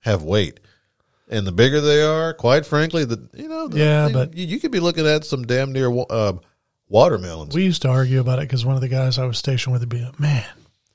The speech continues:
Speaker 2: look at that, look at that girl's titties." I'm like, "Yeah, look at that belly holding them up."
Speaker 1: <laughs>
Speaker 2: There's a difference, man.
Speaker 1: Ouch.
Speaker 2: But he, he liked dancing with girls. Like, his arms didn't even go all the way around her.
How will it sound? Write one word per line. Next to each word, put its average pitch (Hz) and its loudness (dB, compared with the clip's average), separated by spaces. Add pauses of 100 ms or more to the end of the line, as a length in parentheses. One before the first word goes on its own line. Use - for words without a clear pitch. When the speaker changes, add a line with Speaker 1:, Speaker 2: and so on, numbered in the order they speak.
(680)
Speaker 2:
look 143 -4
at 135 -2
that, 147 -8
look 170 -2
at 147 0
that 135 -2
girl's 120 -2
titties." 127 0
I'm 117 -4
like, 120 -6
"Yeah, 190 -2
look 208 0
at 202 0
that 180 0
belly 190 2
holding 156 2
them 151 4
up." 208 -2 (100)
Speaker 1:
<laughs> - -6
Speaker 2:
There's 170 4
a 135 -2
difference, 151 4
man. 175 0 (1200)
Speaker 1:
Ouch. - -8
Speaker 2:
But 147 6
he, 196 6
he 190 4
liked 147 4
dancing 139 2
with 127 -2
girls. 131 2
Like, 127 -4
his 143 2
arms 143 4
didn't 135 0
even 131 0
go 131 2
all 127 2
the 127 0
way 123 2
around 127 0
her. 139 -12